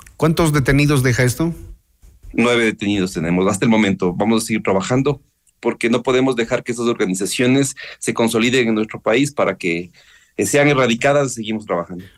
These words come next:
Speaker 1: Ocho ecuatorianos y un extranjero vinculados, ¿verdad?
Speaker 2: Efectivamente.
Speaker 1: ¿Se pagó alguna cantidad?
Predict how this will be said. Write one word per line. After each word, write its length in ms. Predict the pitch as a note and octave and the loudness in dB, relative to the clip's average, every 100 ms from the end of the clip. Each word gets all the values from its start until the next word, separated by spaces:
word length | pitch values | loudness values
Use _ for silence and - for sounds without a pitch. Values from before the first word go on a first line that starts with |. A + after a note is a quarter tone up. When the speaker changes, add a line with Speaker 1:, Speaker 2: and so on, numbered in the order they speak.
| _ | _
Speaker 1:
Ocho 280 | E3 E3+ F3+ | -4 0 0
ecuatorianos 720 | D#3+ D3 C3 C#3 D#3 E3+ D3 | 2 0 0 2 4 4 4
y 40 | |
un 100 | C#3+ | 4
extranjero 560 | D3+ - B2 G#2 C#3 A2 | 2 2 0 2 2 2
vinculados, 580 | A2 A2+ A#2 G2+ E2+ F2 | 2 2 4 4 4 4
¿verdad? 240 | G#2+ B2+ | 4 4
Speaker 2:
Efectivamente. 600 | B2 - C#3+ B2 G2 F#2+ - - - - - | 2 0 0 2 2 -2 -8 -14 -14 -12 -8
Speaker 1:
¿Se 200 | - D3+ | -4 0
pagó 300 | C#3+ C#3 E3 | 2 2 4
alguna 280 | F#3 F3 | 2 0
cantidad? 540 | C#3+ C3+ A#2+ B2 G3+ | 2 2 2 2 0